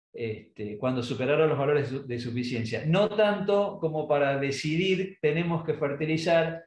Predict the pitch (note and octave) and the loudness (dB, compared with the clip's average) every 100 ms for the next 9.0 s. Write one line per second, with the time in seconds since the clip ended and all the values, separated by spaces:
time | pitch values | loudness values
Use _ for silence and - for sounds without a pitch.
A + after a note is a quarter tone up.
0 | _ - D3 D#3+ D#3+ C3+ D3+ D3+ D#3 D3 | _ -8 -4 0 -2 0 2 4 4 4
1 | D#3 D#3 C#3 - C#3+ C3+ C3+ C3 C#3 - | 4 2 0 -4 -4 -2 -2 0 -2 -2
2 | C3+ B2 A#2+ A#2+ B2+ A#2+ A2 A2+ A2 A2 | -2 -2 -2 -2 -2 -2 -4 -6 -12 -14
3 | G#2 G2+ - A2+ A#2 A#2+ C3 - - _ | -14 -16 -18 -10 -8 -4 -4 -6 -10 _
4 | _ _ _ _ A2 C3 D#3 E3 D3 C#3+ | _ _ _ _ -2 2 2 2 0 0
5 | C#3 D#3 D#3 D3 C#3+ D#3+ D#3+ D#3 D#3 F3+ | 0 2 2 0 -2 2 4 4 2 0
6 | E3 C3+ A#2 A2+ A2+ C#3 C3 B2 B2 B2+ | -2 -2 -4 -6 -4 -2 0 -2 -2 -2
7 | - C#3 A#2+ A#2+ B2 B2 B2 B2 A2 G#2 | 0 0 0 -4 -6 -2 0 0 0 -4
8 | - A#2 A#2 C3 D3+ E3+ F#3+ D#3+ E3+ F3+ | -6 -6 -2 2 4 4 2 2 2 -4